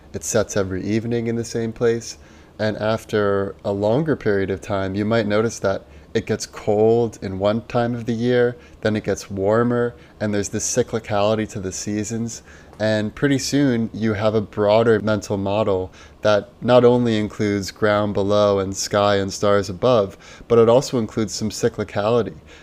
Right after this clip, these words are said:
that the temperature changes, the sunlight changes, the pattern of heat and warmth changes, and even the way the animals move and where you can find them for hunting or where you can gather berries changes throughout the year.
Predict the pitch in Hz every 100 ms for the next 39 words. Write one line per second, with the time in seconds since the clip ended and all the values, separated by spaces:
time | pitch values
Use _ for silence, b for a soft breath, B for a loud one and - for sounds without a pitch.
0 | B - 104 101 - - 110 - 117 117
1 | - 107 90 113 101 98 98 92 - 110
2 | - 110 113 113 104 - - 98 101 92
3 | 92 87 - B B - 110 - 113 107
4 | 113 107 101 98 104 98 - - 131 117
5 | - 104 101 101 113 113 - - - 104
6 | 107 113 98 - 90 113 113 113 107 110
7 | 110 101 107 123 143 104 98 101 101 98
8 | 95 95 92 B B B 101 107 110 101
9 | 110 101 - 101 107 104 101 101 98 98
10 | - 98 95 120 117 117 113 107 95 95
11 | 101 101 92 104 95 98 95 87 101 107
12 | 98 92 - B B - - 117 123 104
13 | 92 - 101 101 101 101 95 104 110 92